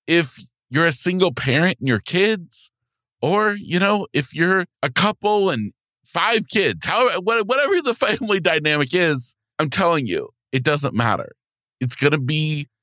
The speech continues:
an experience that will bring you guys closer together, and that even when you return home, I think you'll find a difference. So remember, a family that travels together,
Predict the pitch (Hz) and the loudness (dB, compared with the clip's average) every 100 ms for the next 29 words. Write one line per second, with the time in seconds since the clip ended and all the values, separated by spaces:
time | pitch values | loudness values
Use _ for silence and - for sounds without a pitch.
0 | - 156 139 - 151 151 180 190 - 160 | -2 0 0 -2 0 0 2 -2 -2 -2
1 | 127 127 131 135 156 156 147 135 117 107 | 0 0 2 2 0 0 0 0 0 0
2 | 107 - 123 123 - 160 135 98 92 101 | -2 -2 0 0 0 0 0 0 0 -2
3 | 113 - _ _ _ _ _ 135 139 139 | -4 -12 _ _ _ _ _ -2 0 0
4 | 135 127 - _ _ 101 131 127 127 - | 0 -2 -4 _ _ -2 0 2 0 -4
5 | - 151 185 175 170 147 143 123 147 127 | -2 0 2 0 0 0 0 0 0 0
6 | 120 131 170 214 269 - _ _ _ - | 0 2 2 0 -6 -16 _ _ _ -6
7 | 123 170 175 185 - 156 156 143 117 - | -2 -2 0 -2 0 0 2 0 -6 -6
8 | 127 123 151 - 92 - - - - _ | -4 0 0 0 -6 -10 -14 -14 -16 _
9 | _ _ - 139 120 127 139 - _ _ | _ _ -2 0 2 2 -2 -8 _ _
10 | 101 117 165 120 80 - _ _ _ _ | -4 0 0 0 -4 -10 _ _ _ _
11 | _ _ 113 - 175 220 220 - - 180 | _ _ -2 0 0 2 0 0 0 0
12 | 202 302 - 339 285 | 0 -2 0 0 0